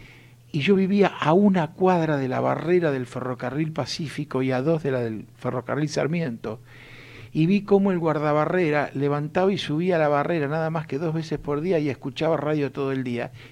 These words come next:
y dije, "Este es mi trabajo, un trabajo ideal para no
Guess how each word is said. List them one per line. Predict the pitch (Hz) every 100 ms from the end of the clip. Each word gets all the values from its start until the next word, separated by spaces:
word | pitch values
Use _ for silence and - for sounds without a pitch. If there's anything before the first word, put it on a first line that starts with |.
| -
y | 180
dije, | 156 - -
"Este | 202 - 143
es |
mi | 127
trabajo, | - 104 92 - - - - - - 180 180 170 190
un | 175 165
trabajo | 175 170 190 - 170
ideal | 175 160 175 185 202 254 277 - - - - -
para | 143 143
no | 160